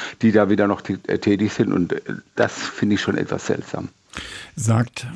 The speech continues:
Speaker 2: Herr Hörtdörfer aus Heidelberg. Und, äh, ja, die Verbindungen in die Bundeswehr, in die Polizei, die sind auffällig bei dieser Truppe. Ähm, die Frage ist natürlich auch, was kann man dann tun, wenn man solche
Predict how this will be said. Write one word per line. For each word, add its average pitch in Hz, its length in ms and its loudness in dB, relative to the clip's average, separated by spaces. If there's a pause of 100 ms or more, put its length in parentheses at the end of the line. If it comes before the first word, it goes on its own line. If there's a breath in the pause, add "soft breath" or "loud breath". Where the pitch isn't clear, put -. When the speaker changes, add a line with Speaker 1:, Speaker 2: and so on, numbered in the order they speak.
(220)
Speaker 2:
Herr 101 220 2
Hörtdörfer 110 560 2
aus 98 260 -2
Heidelberg. 107 560 0
Und, 107 260 2
äh, 98 200 2 (180)
ja, 110 220 2
die 95 100 -2
Verbindungen 117 640 2
in 113 200 0
die 104 100 0
Bundeswehr, 110 580 2
in 107 80 2
die 101 80 0
Polizei, 95 560 -2
die 110 140 0
sind 95 340 -2
auffällig 104 540 -2
bei 101 100 0
dieser 107 320 -2
Truppe. 117 320 0 (480 loud breath)
Ähm, 107 460 4 (440 loud breath)
die 147 200 -6
Frage 107 320 0
ist - 180 -4
natürlich 123 500 0
auch, 131 280 2
was 107 400 0
kann 117 180 2
man 117 180 4
dann 117 280 2
tun, 120 340 4
wenn 92 160 2
man 95 300 0
solche 101 460 0